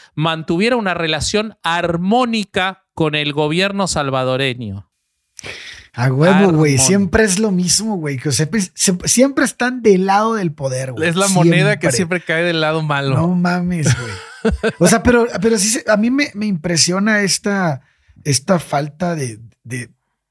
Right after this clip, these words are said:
Speaker 2: puta, güey, no sé, cabrón, no, no tienen sentimientos, güey. O sea, no,
Speaker 3: No.
Speaker 2: no, es, es como una
Speaker 1: No, y era su
Speaker 2: inacción.
Speaker 1: obsesión anticomunista también, no te olvides eso.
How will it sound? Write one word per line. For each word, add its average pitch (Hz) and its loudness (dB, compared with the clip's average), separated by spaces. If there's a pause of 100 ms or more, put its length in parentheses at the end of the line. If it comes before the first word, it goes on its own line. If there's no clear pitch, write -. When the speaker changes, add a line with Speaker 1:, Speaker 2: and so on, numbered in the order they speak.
(240)
Speaker 2:
puta, - -8
güey, 123 -8
no 104 -12
sé, - -2
cabrón, 139 -2
no, 127 -6
no 127 -8
tienen 156 0
sentimientos, 135 -4
güey. 127 -8
O 123 -8
sea, 151 0
no, 165 0
Speaker 3:
No. 131 0 (220)
Speaker 2:
no, 156 0
es, 160 2
es - 0
como 175 0
una 151 -2
Speaker 1:
No, 285 4
y - 2
era 269 2
su - 2
Speaker 2:
inacción. 175 4
Speaker 1:
obsesión 226 2
anticomunista 156 -4
también, 131 -4
no 147 -4
te 165 -2
olvides 151 -2
eso. 113 -4